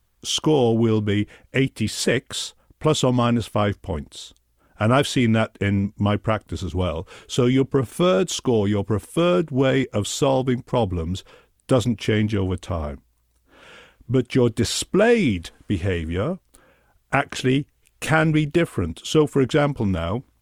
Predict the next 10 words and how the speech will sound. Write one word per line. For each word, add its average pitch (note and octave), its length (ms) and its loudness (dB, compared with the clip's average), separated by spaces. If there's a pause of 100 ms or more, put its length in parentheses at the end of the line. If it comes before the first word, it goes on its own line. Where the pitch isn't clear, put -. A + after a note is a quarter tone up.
(840)
Michael, B2+ 440 2
we've A2+ 200 2
heard, A2+ 360 0
has G2+ 200 -2
been G#2 220 0
involved G2+ 400 0
with F2 140 -4
startups A2 580 -2
and F#2 140 -4
turnarounds. G2+ 880 -4